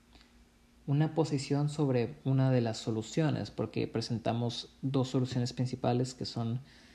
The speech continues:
el lenguaje inclusivo, eh, no sexista y el lenguaje inclusivo neutro,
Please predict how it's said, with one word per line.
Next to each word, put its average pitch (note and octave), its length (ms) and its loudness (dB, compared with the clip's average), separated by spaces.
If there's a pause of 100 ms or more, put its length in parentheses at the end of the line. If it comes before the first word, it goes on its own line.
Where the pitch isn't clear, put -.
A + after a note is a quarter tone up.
(180)
el A#2 100 -2
lenguaje A2+ 360 -2
inclusivo, B2 640 0 (440)
eh, A#2 160 -2
no B2+ 220 2
sexista D#3+ 840 0 (220)
y C#3+ 480 0
el A2 340 0
lenguaje A2+ 420 -2
inclusivo A2 480 -2
neutro, A2 540 -4